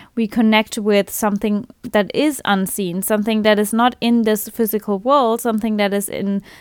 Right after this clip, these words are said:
the spa-, in space, literally, something, you know, our connection to the universe. Because life on Earth is just a part of life. It's just one part of life, but you don't know what your soul is doing outside in the cosmos, in the universe, in the sky. Um,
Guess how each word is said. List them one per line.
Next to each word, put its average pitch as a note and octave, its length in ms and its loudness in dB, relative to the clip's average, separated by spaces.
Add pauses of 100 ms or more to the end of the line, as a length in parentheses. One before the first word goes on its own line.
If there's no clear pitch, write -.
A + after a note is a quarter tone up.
(180)
the G#3+ 80 -4
spa-, C4 380 2
in A3 140 4
space, C#4 400 -2
literally, F#3 440 -2
something, A3+ 480 -2 (240)
you B3+ 80 -2
know, C4+ 80 2
our C4+ 280 4
connection C4+ 440 0
to B3+ 100 0
the A3+ 140 0
universe. A#3 560 -2 (180)
Because B3 360 0
life A#3 260 4
on D4 180 0
Earth B3+ 200 0
is C4 200 -2
just B3+ 200 -6
a A#3+ 40 -10
part D#4+ 320 0
of D#4 140 0
life. F3+ 380 -2
It's - 280 -6
just D4 260 -2
one A#3+ 320 -2
part G#3+ 300 0
of G#3 120 -4
life, A3 440 0
but G#3+ 200 -4 (240)
you C4 120 0
don't D#4+ 180 4
know B3+ 160 2
what B3 220 0
your A3 100 0
soul A#3 280 -2
is A#3 160 0
doing A#3+ 380 0
outside G#3+ 420 -2
in G3 100 -2
the F#3+ 80 -6
cosmos, G3+ 460 -4
in G3+ 100 -6
the G3+ 80 -4
universe, G#3 440 -2
in F#3 80 -6
the F3 60 -10
sky. G3 420 0 (340)
Um, G3+ 400 2